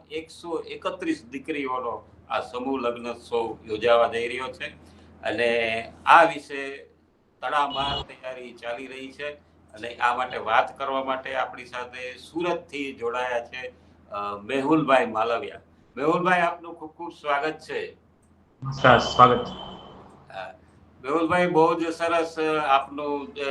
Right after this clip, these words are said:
Speaker 1: એકસો એકત્રીસ દીકરીઓનો આ સાતમો સમૂહ લગ્નોત્સવ છે. આપે મને જે અમુક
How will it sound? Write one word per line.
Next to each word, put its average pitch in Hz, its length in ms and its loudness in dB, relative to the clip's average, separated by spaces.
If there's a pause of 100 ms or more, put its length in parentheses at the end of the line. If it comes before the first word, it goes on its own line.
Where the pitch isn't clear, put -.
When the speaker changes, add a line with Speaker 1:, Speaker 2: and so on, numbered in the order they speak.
Speaker 1:
એકસો 135 560 -4
એકત્રીસ 131 560 -4
દીકરીઓનો 127 640 2
આ 117 140 10
સાતમો 131 840 4
સમૂહ 123 300 -10
લગ્નોત્સવ 113 640 -8
છે. 101 300 -10 (320)
આપે 127 240 0
મને 139 580 -4
જે 127 280 -10
અમુક 123 320 -8